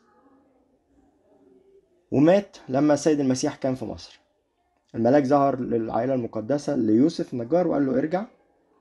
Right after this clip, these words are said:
لأن الذين يطلبون نفس الصبي قد هلك." فرجع ولقى أرخلاوس بيملك عوضا عنه. فأرخلاوس كان ملك بقى على الجزء الجنوبي بس، على اليهودية بس، لأن اليهودية،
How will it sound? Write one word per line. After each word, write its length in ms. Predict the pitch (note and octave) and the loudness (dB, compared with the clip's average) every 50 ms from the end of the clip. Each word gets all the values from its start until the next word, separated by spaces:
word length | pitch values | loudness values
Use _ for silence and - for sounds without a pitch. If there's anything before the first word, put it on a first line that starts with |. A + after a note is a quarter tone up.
| _ _ _ - | _ _ _ -4
لأن 240 | A#2+ B2 B2+ B2 B2 | -2 0 0 0 0
الذين 360 | A#2+ A#2+ A#2 A2 B2 B2 B2+ | 0 0 -2 -2 -2 -2 -4
يطلبون 360 | A#2+ A#2+ - A#2+ A2+ B2 A#2+ | -4 -4 -4 -4 -4 -2 -4
نفس 200 | A#2+ A#2+ - A2+ | -4 -6 -8 -12
الصبي 400 | G#2+ - - A2+ G#2+ A#2 C3+ D3 | -14 -10 -10 -6 -4 -4 -4 -4
قد 180 | D3 - G#2 G#2 | -6 -10 -10 -8
هلك." 300 | G#2+ A2+ B2 C#3+ D#3+ - _ _ _ _ _ _ _ _ _ _ _ _ _ _ _ _ _ _ _ _ _ _ _ | -6 -4 -4 -4 -6 -10 _ _ _ _ _ _ _ _ _ _ _ _ _ _ _ _ _ _ _ _ _ _ _
فرجع 440 | - A2+ B2+ D3 D3+ E3 E3 E3 - - _ _ _ _ _ _ - | 0 2 2 4 4 2 0 0 -6 -14 _ _ _ _ _ _ 0
ولقى 320 | A#2+ C3+ D3+ D#3+ - C3 | 2 4 4 4 4 2
أرخلاوس 800 | B2+ B2 - - A#2+ A#2+ C3 D3 D#3 D#3+ D#3 D#3 - - - _ _ _ _ _ | 0 0 -2 -4 -2 0 2 2 2 0 -2 -4 -8 -14 -20 _ _ _ _ _
بيملك 420 | A2 A#2 C3 C#3 C#3+ C#3 C#3 C3 - | -2 0 0 2 2 0 0 0 0
عوضا 440 | A#2 C3+ C#3 C#3 C3 B2+ B2 A#2+ G#2+ | 0 4 4 4 4 4 2 0 0
عنه. 360 | B2 C3+ B2+ A2+ A#2+ C#3+ E3 - _ _ _ _ _ _ _ _ _ _ _ _ _ _ | 0 0 0 0 -2 -4 -6 -12 _ _ _ _ _ _ _ _ _ _ _ _ _ _
فأرخلاوس 720 | - A2+ B2 A#2+ - - B2+ A#2+ D3+ F3+ F#3+ F#3 F3+ F3+ | 2 4 4 4 2 0 2 4 6 6 6 4 2 0
كان 200 | - - C3 B2+ | -2 -2 0 2
ملك 220 | C3+ D3+ E3+ E3 C#3+ | 4 6 6 4 4
بقى 440 | C3 D#3 D#3+ D#3+ D#3+ E3+ E3 - - | 4 0 2 2 0 0 -2 -4 -6
على 180 | - A#2+ B2 A#2+ | -4 -2 0 0
الجزء 360 | A#2 A2 C#3+ D#3+ D#3+ - C3 | 2 2 2 2 2 0 -4
الجنوبي 440 | B2 A2 B2 B2 C3 C#3+ C3 B2+ G#2+ | 0 0 2 2 2 2 2 2 2
بس، 300 | A#2 A#2+ A#2+ - - - | 2 0 -2 -4 -10 -12
على 160 | G#2 A2 G#2+ | -8 -6 -4
اليهودية 440 | G#2+ G#2+ G#2 G#2+ A2 A#2 A#2 A2+ G2+ | -2 -2 -4 -2 -2 0 0 2 0
بس، 360 | G#2 G#2+ - - - _ _ _ _ _ _ _ _ _ _ _ _ _ _ _ _ _ _ _ - | -2 -4 -10 -16 -20 _ _ _ _ _ _ _ _ _ _ _ _ _ _ _ _ _ _ _ -10
لأن 340 | - - C3 B2 B2+ B2 A#2 | -6 -4 0 2 2 2 4
اليهودية، 580 | A2+ A2+ A2+ A2+ A2+ A#2 D3 D#3 E3+ E3+ E3+ | 2 2 0 0 2 2 4 4 6 4 2